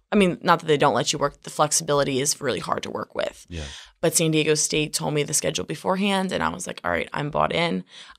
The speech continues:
Speaker 1: I really like Stacy Newman, which is the head coach now. Sh-, she was a head coach my second year here, or third year, third year, my last year here, she was my head coach. Um, so that was,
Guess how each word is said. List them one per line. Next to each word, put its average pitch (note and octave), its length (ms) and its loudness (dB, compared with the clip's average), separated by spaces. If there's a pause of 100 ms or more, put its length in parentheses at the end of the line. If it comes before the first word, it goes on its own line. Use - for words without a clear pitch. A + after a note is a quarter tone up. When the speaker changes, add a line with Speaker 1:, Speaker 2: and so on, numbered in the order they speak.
Speaker 1:
I D#3 60 4
really D3+ 340 4
like C#3+ 180 2
Stacy D3+ 380 -4
Newman, D3 380 -2
which D3+ 180 -4
is D3 220 -8
the - 80 -10
head D3 220 -6
coach - 340 -2
now. D3+ 320 -2
Sh-, - 140 -6 (120)
she E3+ 300 0
was D#3+ 240 0
a - 80 -2
head D3 240 -2
coach - 500 -2 (320)
my D3 580 2
second - 720 -2 (160)
year E2+ 300 -8
here, - 420 -8 (360)
or F#3+ 80 -4
third F3 240 2
year, - 140 -4 (140)
third F#2 160 -4
year, - 120 -6
my F2+ 120 -2
last F2+ 240 0
year - 80 -6
here, F2 160 -2
she - 140 -2
was F#2 120 -4
my F#2 120 -2
head F2 160 -6
coach. - 360 -8 (680)
Um, F3 420 0 (480)
so F#3+ 200 6
that G3 200 8
was, - 260 2